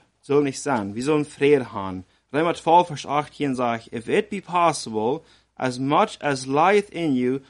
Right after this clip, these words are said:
live peaceably with all men." Wir sollen friedlich leben mit allen Menschen. Ja, mag Gott uns, äh, Kraft geben, dazu, mag er uns Mut geben, dass wir uns prüfen deuten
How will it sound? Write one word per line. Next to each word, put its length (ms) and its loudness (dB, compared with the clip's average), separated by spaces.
live 420 0
peaceably 640 -10
with 180 -14
all 240 -6
men." 320 -12
Wir 100 -12
sollen 360 0
friedlich 560 -6
leben 400 -2
mit 180 -10
allen 280 -2
Menschen. 500 -12
Ja, 120 2
mag 200 0
Gott 200 6
uns, 280 -2
äh, 320 6
Kraft 360 0
geben, 360 0
dazu, 540 -4
mag 160 -14
er 140 2
uns 240 -2
Mut 340 -2
geben, 440 -2
dass 120 -14
wir 440 2
uns 220 -6
prüfen 500 -2
deuten 400 0